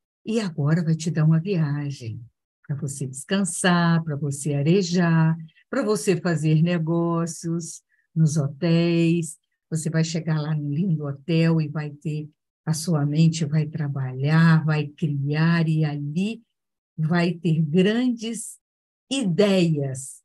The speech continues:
que você vai sempre compartilhar com pessoas. Porque se existe uma coisa que a empresa trabalha e que ela nos ensina é não sermos egoístas, é sempre compartilhar o melhor.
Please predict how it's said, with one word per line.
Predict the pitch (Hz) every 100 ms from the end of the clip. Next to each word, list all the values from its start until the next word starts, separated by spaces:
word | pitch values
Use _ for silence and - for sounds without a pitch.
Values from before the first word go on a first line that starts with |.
| _
que | -
você | 156 165 160 180
vai | 151 156 147 156 170 - _ _ -
sempre | - - 277 277 185 185
compartilhar | - 165 170 160 - 156 135 -
com | 143
pessoas. | 147 139 - 131 131 135 - _ _ _ _
Porque | 175 160 - 175 156
se | - 185 165
existe | 156 143 175 214 - -
uma | 262 277 -
coisa | 160 139 135 131 143 147
que | 151
a |
empresa | 156 151 143 143 156
trabalha | 156 185 151 135 139 156 208 - _ _ _ -
e | 175
que | 170 180 156
ela | 160
nos | 160 170 165
ensina | 160 156 - 180 185
é |
não | 180 240
sermos | 269 - 233 214
egoístas, | 208 208 214 151 - - - _ _ -
é | 156
sempre | 156 - 160 160
compartilhar | 165 160 160 156 160 143
o | 143
melhor. | 156 170 123 120